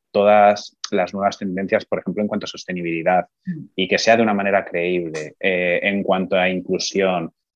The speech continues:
Speaker 1: en cuanto a identidad de género, a desarrollo de colecciones inclusivas. Entonces, creo que está, hay un largo camino y que no puede ser una acción de postureo la que venga por parte de las marcas. Tiene que ser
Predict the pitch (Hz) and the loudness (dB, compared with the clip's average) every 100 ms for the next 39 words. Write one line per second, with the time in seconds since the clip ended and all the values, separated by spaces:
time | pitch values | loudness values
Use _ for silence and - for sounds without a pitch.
0 | - 92 92 90 92 87 - 92 90 90 | -4 -4 -2 -2 0 -2 -2 0 2 2
1 | 90 87 87 87 76 90 90 87 87 87 | 2 2 2 2 0 -2 -4 -6 -8 -2
2 | 87 92 104 - - 95 90 85 87 - | 2 4 4 0 -2 -2 -2 -2 -2 -2
3 | 92 92 98 95 - 101 101 107 101 - | -4 -4 -4 -4 -6 -12 -12 -14 -16 -12
4 | 101 92 85 80 _ _ _ - - 90 | -10 -6 -6 -6 _ _ _ -12 -2 -2
5 | - - 98 101 101 - 104 101 101 95 | -2 0 2 2 0 2 6 8 8 6
6 | 95 90 90 - - 101 104 104 101 98 | 4 0 -4 -10 -2 0 2 4 4 2
7 | 95 - 92 98 120 196 _ - 92 98 | 0 -2 -4 -4 -4 -6 _ -6 -2 0
8 | 92 95 98 - 101 98 107 98 90 104 | 0 0 0 2 2 2 0 -2 -6 -6
9 | 98 - 92 - 87 98 98 87 90 87 | -6 -4 -6 -4 0 2 4 2 -2 -4
10 | 87 80 85 - - 85 80 - 92 87 | -4 -4 -4 -4 -4 -12 -12 -10 -10 -8
11 | 82 - 90 90 - 101 95 | -12 -12 -16 -16 -6 -2 -2